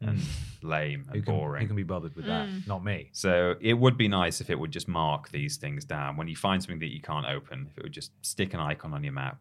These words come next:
Speaker 1: that would be good. But,
Speaker 2: Mm.
Speaker 1: um, yeah, no, unfortunately, it's just whether you've been in the room or not. And that's
Speaker 2: Ah,
Speaker 1: it.
Speaker 2: that's a shame.
Speaker 1: So that is a shame.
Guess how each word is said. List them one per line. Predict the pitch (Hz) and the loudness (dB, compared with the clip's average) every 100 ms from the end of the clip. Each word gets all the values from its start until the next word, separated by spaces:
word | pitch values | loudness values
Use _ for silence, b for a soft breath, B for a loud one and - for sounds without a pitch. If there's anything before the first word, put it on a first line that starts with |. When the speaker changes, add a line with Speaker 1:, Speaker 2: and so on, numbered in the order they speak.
| - | -12
Speaker 1:
that | - | -12
would | 131 | -10
be | - | -12
good. | 71 69 67 | -10 -10 -10
But, | - - 82 | -8 -8 -8
Speaker 2:
Mm. | - | -12
Speaker 1:
um, | 69 67 - - | -14 -18 -20 -20
yeah, | - - 135 | -12 -12 -10
no, | 143 73 71 76 | -10 -6 -6 -6
unfortunately, | 73 82 71 73 71 | -6 -6 -6 -8 -8
it's | 71 | -8
just | - 73 - - _ - - | -8 -8 -8 -16 _ -18 -14
whether | - 76 78 | -4 -4 -4
you've | 73 | -2
been | 92 95 | 2 2
in | 92 | 2
the | 92 | 0
room | 87 85 | -2 -2
or | 80 | -2
not. | 78 69 - - - | 0 -4 -6 -10 -6
And | 92 | -2
that's | 87 | -2
Speaker 2:
Ah, | 80 | -2
Speaker 1:
it. | 80 | -6
Speaker 2:
that's | 82 | -10
a | - | -12
shame. | 80 71 - | -12 -16 -8
Speaker 1:
So | 87 | 0
that | 90 82 | 2 2
is | 78 | 0
a | |
shame. | 73 - 127 | -6 -10 -14